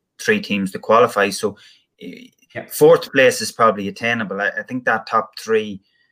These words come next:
Speaker 1: even though Dundalk beat Pats tonight, and, and I would question how good Pats are, I,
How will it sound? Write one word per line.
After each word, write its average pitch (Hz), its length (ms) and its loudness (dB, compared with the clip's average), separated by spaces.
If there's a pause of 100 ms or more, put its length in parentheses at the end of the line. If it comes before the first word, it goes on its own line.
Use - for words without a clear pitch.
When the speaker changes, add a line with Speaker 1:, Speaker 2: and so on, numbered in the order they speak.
(540)
Speaker 1:
even 104 240 -4
though 101 180 -2
Dundalk 101 400 0
beat 101 200 -8
Pats 101 320 -6
tonight, 104 300 -2
and, 98 220 -2
and 98 120 -4
I 101 100 0
would 95 160 -8
question 101 360 -2
how 98 140 -2
good 95 220 -6
Pats 95 300 -4
are, 101 280 2
I, - 100 -2